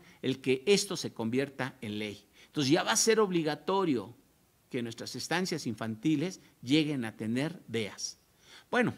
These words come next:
esto es igual como los extintores. Es obligatorio tener extintores, pero no significa que todos sepan usar un extintor. Pero esto no es exclusivamente para una estancia infantil, puede presentarse en las escuelas, puede presentarse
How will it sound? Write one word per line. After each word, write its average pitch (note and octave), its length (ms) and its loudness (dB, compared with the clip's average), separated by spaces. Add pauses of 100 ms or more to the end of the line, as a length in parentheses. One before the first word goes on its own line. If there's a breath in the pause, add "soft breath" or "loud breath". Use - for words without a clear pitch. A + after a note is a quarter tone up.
(140)
esto F3+ 180 -2
es D3 140 0
igual B2+ 180 0
como B2 240 0
los A#2+ 220 -2
extintores. - 760 0 (200)
Es C#3+ 240 4
obligatorio B2 760 4
tener A#2+ 320 -4
extintores, G#3 800 4 (300 loud breath)
pero C#3 180 6
no E3 140 10
significa D#3 840 6
que C#3+ 100 4
todos C#3+ 280 2
sepan A#2+ 340 2
usar A2+ 220 -4
un A2+ 120 -4
extintor. C3+ 480 -2 (680 soft breath)
Pero D3 180 8
esto B3+ 240 8
no A#3 60 4
es G3+ 80 2
exclusivamente D#3 680 0
para A#2 140 -2
una B2+ 80 0
estancia A2+ 280 -6
infantil, A2 440 0
puede C3+ 200 0
presentarse A#2+ 560 -6
en G2+ 60 -10
las F2+ 160 -14
escuelas, D#3+ 540 2
puede B2+ 240 0
presentarse A#2 760 -6